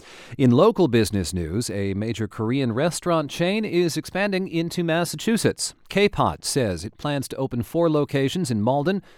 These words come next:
Methuen, Dedham, and West Springfield. It is not clear when any of those locations will open.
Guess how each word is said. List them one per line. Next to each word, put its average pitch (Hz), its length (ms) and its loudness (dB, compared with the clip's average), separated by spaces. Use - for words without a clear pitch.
Methuen, 147 500 0
Dedham, 135 480 0
and 95 300 -4
West 127 360 -2
Springfield. 110 840 -4
It 95 100 -12
is 87 180 -8
not 107 220 -8
clear 110 220 -2
when 123 320 2
any 117 320 0
of 98 100 -2
those 101 240 -2
locations 98 580 -4
will 98 300 -4
open. 110 460 0